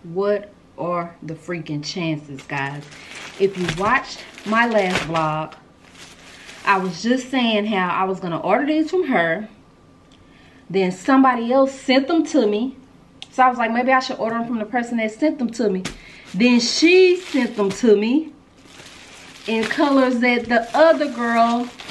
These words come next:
or company did not.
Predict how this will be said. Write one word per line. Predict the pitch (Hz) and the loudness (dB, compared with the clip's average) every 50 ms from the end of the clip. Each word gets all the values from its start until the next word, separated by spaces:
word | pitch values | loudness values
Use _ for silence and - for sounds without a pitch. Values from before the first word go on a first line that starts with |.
| - - - | -12 -6 -2
or | 226 247 | -2 -2
company | 247 - - 262 240 233 233 247 240 240 254 247 - - - - - - - - - 185 185 | -2 -2 0 0 0 0 0 2 2 2 2 0 -6 -12 -20 -20 -20 -20 -20 -16 -12 -8 -2
did | 185 254 269 269 208 233 | 4 4 4 6 6 6
not. | 240 240 247 247 233 202 175 143 - | 6 6 6 6 4 4 2 0 -4